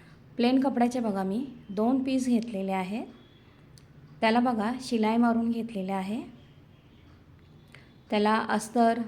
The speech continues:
रबर सीट जॉईन करून घेतलेला आहे. चारी बाजूने त्याला शिलाई मारून घेतलेली आहे. तर आता हे आप-, मी हे दोन पीसमधलं एक पीस बाजूला ठेवलेला आहे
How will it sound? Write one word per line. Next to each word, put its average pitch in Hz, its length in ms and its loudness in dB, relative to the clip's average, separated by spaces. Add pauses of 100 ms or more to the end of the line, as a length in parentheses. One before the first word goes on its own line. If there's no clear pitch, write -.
(360)
रबर 214 360 0
सीट 233 280 -2 (140)
जॉईन 214 220 2
करून 233 300 0
घेतलेला 220 420 -2
आहे. 196 240 -2 (720)
चारी 226 240 6
बाजूने 240 320 4
त्याला 233 200 2
शिलाई 220 280 0
मारून 220 280 2
घेतलेली 220 360 -4
आहे. 196 260 -4 (560)
तर 220 60 4
आता 220 200 2
हे 247 160 2
आप-, 220 280 -2 (120)
मी 240 160 4
हे 254 280 2
दोन 247 280 2
पीसमधलं 262 520 2
एक 214 320 -4
पीस 254 160 0
बाजूला 214 360 2
ठेवलेला 208 400 0
आहे 202 220 -2